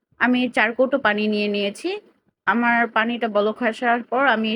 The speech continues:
চুলার জ-, জালটা মিডিয়াম করে দিয়েছি। প্রথম আমি হাই ক-, হাইতে রেখে চুলার জালটা আমি রান্নাটা করে নিয়েছি। বলক আসার পর আমি এখন মিডিয়ামে রেখে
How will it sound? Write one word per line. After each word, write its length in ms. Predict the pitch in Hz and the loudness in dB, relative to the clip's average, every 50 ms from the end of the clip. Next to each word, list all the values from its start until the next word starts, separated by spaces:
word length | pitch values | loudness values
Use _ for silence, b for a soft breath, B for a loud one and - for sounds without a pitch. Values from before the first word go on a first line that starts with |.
| 233 220 | -4 -4
চুলার 280 | - 240 226 220 220 208 | -2 0 0 0 0 -2
জ-, 120 | 190 202 - 226 | -4 -8 -6 -2
জালটা 300 | 214 202 196 196 247 269 240 202 - _ _ _ _ _ _ _ _ _ _ _ _ _ _ _ _ _ _ _ _ _ _ _ _ _ - | 0 0 0 0 -2 -4 -4 -6 -10 _ _ _ _ _ _ _ _ _ _ _ _ _ _ _ _ _ _ _ _ _ _ _ _ _ -2
মিডিয়াম 360 | 233 226 220 196 226 220 240 | 0 0 2 2 2 2 2
করে 200 | 226 240 220 214 208 | 2 2 2 2 2
দিয়েছি। 360 | 208 220 208 208 214 - - 359 | 2 2 2 0 0 -2 -6 -6
প্রথম 340 | 349 - 233 220 226 - 277 262 | -2 -2 -2 -2 0 -2 -2 -2
আমি 200 | 262 262 262 277 | -2 -2 -2 -2
হাই 240 | 247 233 214 208 208 196 208 | -2 -2 -2 0 0 -2 -4
ক-, 260 | 208 - 208 - - - _ _ _ _ _ _ _ _ _ - | -4 -8 -10 -10 -10 -14 _ _ _ _ _ _ _ _ _ -4
হাইতে 340 | - 214 208 214 208 247 233 | -2 -2 -2 0 2 2 2
রেখে 300 | 220 208 202 208 - 320 320 | 2 2 0 0 0 -2 -2
চুলার 300 | 285 - 269 254 240 240 | -2 -2 0 0 0 2
জালটা 340 | 220 240 240 247 240 302 311 339 311 - - - _ | 2 0 0 0 0 0 0 0 0 -2 -4 -4 _
আমি 220 | 202 202 220 220 226 220 - - _ _ _ _ _ _ _ _ _ _ _ _ _ _ _ - | -2 0 0 -2 -2 -4 -6 -10 _ _ _ _ _ _ _ _ _ _ _ _ _ _ _ 0
রান্নাটা 380 | 220 220 220 214 214 214 254 | 0 2 2 2 0 0 0
করে 220 | 254 247 214 202 202 | 0 0 0 0 -2
নিয়েছি। 400 | 202 202 202 190 - - - 339 403 - _ _ _ _ _ _ _ _ _ _ _ - | -2 -2 -4 -4 -6 -6 -6 -6 -6 -6 _ _ _ _ _ _ _ _ _ _ _ -4
বলক 300 | 214 214 220 233 254 254 269 | 0 2 2 4 4 2 0
আসার 240 | 277 277 294 294 | 0 2 0 0
পর 140 | 285 - 285 294 | 2 2 2 4
আমি 160 | 277 269 254 226 | 4 2 2 0
এখন 220 | 220 214 - 254 247 247 247 233 | 0 0 0 0 0 0 0 0
মিডিয়ামে 460 | 226 208 190 202 202 208 208 214 208 | 0 -2 -2 -2 -4 -2 -2 -2 0
রেখে 320 | 196 190 185 - - 311 | 0 -2 -2 -2 -4 -4